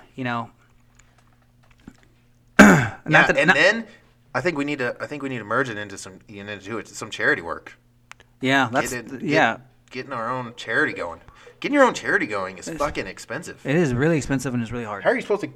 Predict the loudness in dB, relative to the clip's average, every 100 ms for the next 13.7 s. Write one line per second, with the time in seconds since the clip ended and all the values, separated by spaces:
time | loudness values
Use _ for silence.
0 | -14 -4 2 2 0 -2 0 4 4 4
1 | -2 -6 -6 -8 -8 -8 -6 -6 -6 -4
2 | -4 -4 -6 -4 0 0 -2 -10 _ _
3 | _ _ _ _ _ _ _ _ -14 -12
4 | -2 6 6 6 0 -2 -2 2 2 2
5 | -4 2 2 2 -4 -8 -8 -12 -16 _
6 | _ -16 -12 -6 -6 -6 -8 -6 -6 -6
7 | -6 -2 0 2 2 -2 -4 -6 -10 -8
8 | -8 -6 -6 -6 -10 -12 -14 -20 -20 _
9 | _ -12 -12 -12 _ _ _ _ _ _
10 | _ _ _ -6 -2 -2 -4 -10 -14 -14
11 | -14 -16 -16 -20 -20 -20 -20 -20 _ _
12 | _ _ _ _ _ _ -12 -10 -10 -10
13 | 0 4 4 2 -4 -4